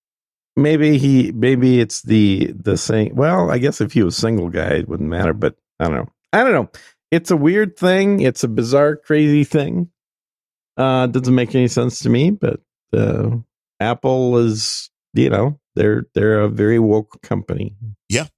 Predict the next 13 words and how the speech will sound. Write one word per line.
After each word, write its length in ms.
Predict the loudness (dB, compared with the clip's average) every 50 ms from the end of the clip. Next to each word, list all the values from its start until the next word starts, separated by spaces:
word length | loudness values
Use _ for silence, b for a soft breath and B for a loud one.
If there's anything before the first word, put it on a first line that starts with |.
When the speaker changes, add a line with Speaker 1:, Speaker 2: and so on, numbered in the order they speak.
| _ _ _ _ _ _ _ _ -6
Speaker 2:
Tim 260 | -4 -4 -4 -4 -8 -8
Cook 400 | -4 -2 0 0 -2 -4 -8 -20 _ _ _ _ _ _ _ -6
and, 340 | -4 -4 -4 -4 -4 -2
uh, 120 | -2 -2 -2
C 320 | -2 -4 -4 -4 -4 -2 -2
O 180 | 0 0 0 0 -2
O 160 | -2 -2 -2 -2
Jeff 340 | -2 -2 -4 -4 -4 -4 -2
Williams 440 | -2 -2 0 0 -2 -4 -4 -4 -2
were 220 | -2 0 0 0
among 380 | 0 -2 -2 -2 -4 -4 -2 -2
those 340 | -2 -2 -2 -4 -4 -6 -8 _ _ _ _ _ _ -6
angered 580 | -4 -4 -4 -4 -2 -2 -2 -2 -4 -6 -10